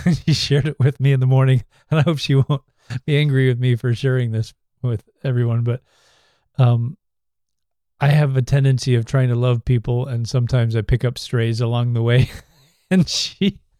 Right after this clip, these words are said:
her dream was, I came home and there was two elderly women, and I said, "Hey, I met the, these two elderly women, and they didn't have a place to stay. I was having coffee at Panera, and they, so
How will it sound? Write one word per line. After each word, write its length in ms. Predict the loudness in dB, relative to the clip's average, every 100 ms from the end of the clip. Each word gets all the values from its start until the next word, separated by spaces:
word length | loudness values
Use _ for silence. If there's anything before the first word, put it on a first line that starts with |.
| -8 -6 -6 _ _ _ _ _ _ _ _ _ _ _
her 140 | -2 0
dream 460 | 2 2 4 0 -4 _ _ _ _ _
was, 200 | 2 4
I 80 | 2
came 240 | 2 2 4
home 320 | 2 2 -4 _ _ -2
and 200 | 0 2
there 100 | 2
was 300 | 0 -2 -14 _ _
two 400 | 0 2 2 0 0
elderly 480 | 0 2 2 2 2
women, 400 | 2 2 0 0
and 80 | -2
I 80 |
said, 200 | -2 -4
"Hey, 380 | -2 -2 0 -2
I 100 | -2 2
met 180 | 2 2
the, 280 | 0 0 -2 _ _ _
these 200 | 0 0
two 220 | 2 2
elderly 440 | 4 2 2 4 4
women, 320 | 4 2 2
and 140 | 2
they 100 | 2
didn't 200 | 2 2
have 160 | 2 2
a 80 | 2
place 360 | 2 0 -2 0
to 100 | 2
stay. 300 | 2 2 2
I 220 | 2 2
was 200 | 2 0
having 220 | -2 0
coffee 280 | 0 0 0
at 60 | 0
Panera, 340 | 2 2 2
and 120 | 4
they, 140 | 2 0 _ -20 -18 -10
so 300 | 0 0